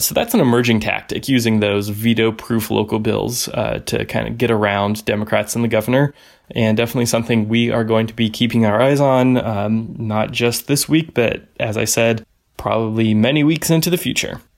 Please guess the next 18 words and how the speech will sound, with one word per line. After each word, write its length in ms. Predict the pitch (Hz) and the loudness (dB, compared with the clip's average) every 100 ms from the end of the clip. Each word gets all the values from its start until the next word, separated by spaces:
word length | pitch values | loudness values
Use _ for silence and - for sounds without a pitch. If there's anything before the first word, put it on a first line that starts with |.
| _ _ _ _ _ _ _ _ _ | _ _ _ _ _ _ _ _ _
Now, 520 | 139 131 123 120 110 - | 0 2 2 0 -2 -4
something 380 | - 208 214 120 | -2 0 0 2
else 280 | 139 135 - | 2 0 -2
that 160 | 98 | -2
could 120 | - | -2
affect 360 | 110 - 113 - | -4 -2 -2 0
lots 200 | 117 110 | -2 -2
of 80 | 117 | -4
people 260 | 120 113 | -4 -2
across 360 | 110 - 113 - | -4 -2 -2 -2
the 80 | 113 | -4
state 400 | - 110 107 110 | -2 0 -2 -2
is 200 | 123 104 | -6 -2
House 220 | 127 123 | -2 -2
Bill 220 | - 107 | -2 -2
one 160 | 101 101 | 0 -4
oh 80 | 107 | -2
seven, 540 | - 160 165 151 147 | 0 2 4 2 0